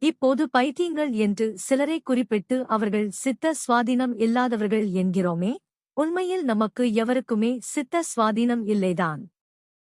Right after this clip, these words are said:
பைத்தியம் வாயை அடைக்காமல் பிதற்றிக் கொண்டே இருக்கிறது என்றால், நாமும் மனத்தை அடைக்காமல் அது பிதற்றல் வழியில் போகத்தான் விட்டிருக்கிறோம். நமக்கு சித்த சுவாதீனம் வந்துவிட்டால்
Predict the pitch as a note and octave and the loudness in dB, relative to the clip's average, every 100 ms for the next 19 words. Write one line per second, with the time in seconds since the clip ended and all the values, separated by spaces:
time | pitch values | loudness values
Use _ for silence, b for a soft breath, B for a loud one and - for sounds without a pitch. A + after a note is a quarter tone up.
0 | _ _ _ - C4+ E4+ F#4 F#4+ F#4+ A3+ | _ _ _ 0 2 2 0 0 0 0
1 | B3 D4+ F#4 - G#3+ A#3 - A3+ A#3 A#3+ | 0 2 -4 -2 0 0 2 0 2 -2
2 | - A3 B3 - B3 B3 A#3+ B3 B3+ A3+ | 0 0 0 0 0 2 2 2 2 -2
3 | G#3+ A#3+ G#3+ A#3+ G3+ F3+ A3+ G3+ F3+ _ | 0 2 2 0 0 -2 0 -2 -4 _
4 | _ _ A3+ B3+ D#4 F4 D4 A#3 A#3+ C4 | _ _ 0 2 2 0 0 0 0 -2
5 | D#4+ C#4 G3 G3+ G#3+ A3+ A3 A3+ B3 B3+ | -6 -4 0 0 0 0 0 0 -4 -4
6 | - B3 A#3 G3+ A#3+ C#4 - F#4 C#4 A#3+ | 0 2 2 2 0 0 0 -2 0 0
7 | A#3 B3+ B3+ G#3+ A#3 B3+ C4 - A#3 B3 | 0 -2 -2 2 2 2 0 0 -2 0
8 | G#3+ G3 G#3 F#3+ G#3 G3 E3+ D3 - _ | -2 0 0 0 0 0 -2 -6 -16 _
9 | _ _ _ _ _ _ _ - B3 C4 | _ _ _ _ _ _ _ 0 2 2
10 | C#4+ F4 - C#4 A#3+ D4+ D#4 - B3 B3+ | -2 -2 -2 -4 -2 -2 -2 0 0 2
11 | C#4+ C#4+ A#3 G#3+ A3 A3 F#3+ G#3+ F#3 | 0 0 0 2 2 0 0 0 0